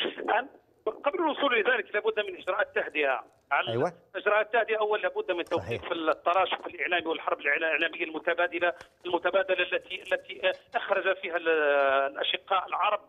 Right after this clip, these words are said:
Speaker 1: أسرار ت-، تتبناها ال-، ال-، الد-، دوائر ومراكز المخابرات الع-، الع-، العالمية، يعني، مجانًا. هذا الأمر الأول، لابد من توقيف ال-،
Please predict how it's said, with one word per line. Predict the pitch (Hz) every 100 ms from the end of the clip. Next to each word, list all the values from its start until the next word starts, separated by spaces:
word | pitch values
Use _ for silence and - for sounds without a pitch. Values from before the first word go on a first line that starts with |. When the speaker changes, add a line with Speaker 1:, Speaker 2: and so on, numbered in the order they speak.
| - 202 - _ -
Speaker 1:
أسرار | 208 220 247 254 247 208 185
ت-، | 185 196
تتبناها | 185 185 190 226 214 165
ال-، | 165
ال-، | 160 151 147 147 143
الد-، | 165 170 - - -
دوائر | 202 233 196 185
ومراكز | 170 190 180 170
المخابرات | 160 165 170 160 165
الع-، | 147
الع-، | 156 143
العالمية، | 139 151 156 160 143
يعني، | 135 160
مجانًا. | 160 180 160 131 - _ _ -
هذا | 185
الأمر | 190 214
الأول، | - - 180 160
لابد | 170 165
من | 160 151
توقيف | 165 - 180
ال-، | -